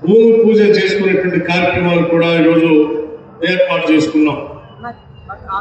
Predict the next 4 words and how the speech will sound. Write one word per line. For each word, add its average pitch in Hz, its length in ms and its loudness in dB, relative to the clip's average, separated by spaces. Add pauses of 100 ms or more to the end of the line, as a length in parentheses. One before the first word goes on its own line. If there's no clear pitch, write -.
(520)
ఒక 143 80 -6 (120)
శాసనసభ 214 500 0 (100)
నియోజకవర్గంలో 214 800 2 (1400)
ఒకటేసారి 233 680 0